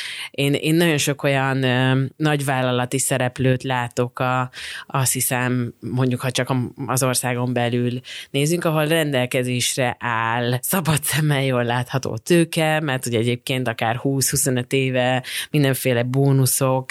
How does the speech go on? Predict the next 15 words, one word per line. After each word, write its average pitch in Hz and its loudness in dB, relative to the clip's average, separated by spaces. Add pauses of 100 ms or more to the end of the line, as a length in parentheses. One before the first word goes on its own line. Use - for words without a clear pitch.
komoly 131 0
fizetések 123 0
formájában 127 0
azért 127 2
mégiscsak 123 0
beáramlott 123 -2
annyi 123 0
pénz 123 0
a, 120 -2 (380)
az 135 0
illető 127 2
háztartásába, 127 -2
amiből 123 0
már 123 -2
így, 120 0